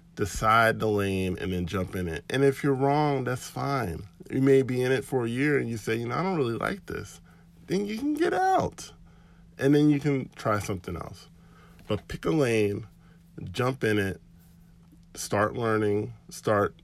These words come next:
you know, partnering with people who know more than you, take them out to lunch, you know, try to soak up as much knowledge as you possibly can so you can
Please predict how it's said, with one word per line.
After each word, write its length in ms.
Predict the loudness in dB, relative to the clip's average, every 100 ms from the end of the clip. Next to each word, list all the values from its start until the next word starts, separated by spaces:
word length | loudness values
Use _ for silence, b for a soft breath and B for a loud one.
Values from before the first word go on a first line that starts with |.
| -12
you 100 | -4
know, 340 | -2 -2 -4 -6 -10 -20 -14
partnering 600 | 0 2 2 0 0 -2
with 120 | -4
people 400 | -6 -6 -4 -4
who 440 | -4 -4 -2 -4 -8 -16 -20 -20 -18 -8
know 300 | -4 0 0
more 260 | 2 2
than 180 | 2 -2
you, 360 | -2 -2 -4 -6 B B B B B B -20 -20 -4
take 200 | -4 0
them 140 | 0
out 160 | 0 0
to 60 |
lunch, 520 | -2 -2 -2 -6 -14 -16 B B B B B -20 -20 -20 -20 -20 -20 -20 -20 -20 -8
you 80 | -4
know, 80 | -4
try 280 | -2 0
to 80 | 0
soak 300 | 0 -2 -2
up 100 | -2
as 140 | -2 0
much 240 | -2 0
knowledge 440 | 2 2 2 0
as 120 | -2 -6
you 60 |
possibly 440 | -4 -4 -4 -6 -6
can 380 | -4 -4 -6 -10 B B B B B B B -18
so 180 | 0 2
you 260 | 4 0
can 460 | -2 -2 0 0 -4